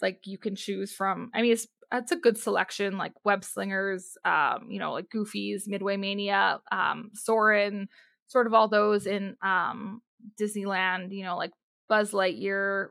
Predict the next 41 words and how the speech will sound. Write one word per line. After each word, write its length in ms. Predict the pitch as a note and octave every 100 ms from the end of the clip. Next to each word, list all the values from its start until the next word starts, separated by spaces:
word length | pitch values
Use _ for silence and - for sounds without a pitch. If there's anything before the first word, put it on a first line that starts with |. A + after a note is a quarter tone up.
| -
Matterhorn, 840 | G3+ G3 G3+ G3+ G3+ G3+ F#3+ G3 -
Big 180 | G3+ G3
Thunder. 720 | - F#3+ F#3+ F#3+ F#3+ F#3+ F#3+ - -
Um, 460 | F#3+ - - - _ -
it's 200 | B3 C4+
a, 60 |
quite 240 | - F4+ E4+
a 60 |
good 200 | E4 A3+
list. 520 | G#3 F#3 A3+ - - -
Um, 460 | F#3+ E3+ - - - -
there's 160 | A3 A3
a 60 |
few, 320 | A#3+ G#3 G3+
like, 200 | G3 F#3+
you 60 | G#3+
can't 260 | G#3+ - -
do 140 | G#3
Rise, 480 | G3+ F#3+ F#3 G3 G3
you 60 |
can't 200 | F#3+ -
do 140 | - G3
Radiator, 720 | G3+ G3 F#3+ F3 F3+ F3 G3
sort 180 | G#3+ A#3+
of 140 | G#3+
like 160 | G#3+ G#3 -
the, 260 | G3+ G3 -
you 120 | A3+
know, 220 | F#3 G3 _
none 200 | A3 A#3
of 160 | A#3 A#3
the 260 | A3+ G#3+
individual 680 | A3+ G#3 G#3+ - G#3+ G#3 G3+
Lightning 280 | G3+ G#3 G3+
Lane, 240 | G3+ G3
you 80 | G3+
can, 180 | F#3+ G3+ _ _
can't 200 | F3+ F3+
do 100 | F#3
those. 440 | - D#3+ F3+ F#3+ -
Um, 360 | - - - G#3+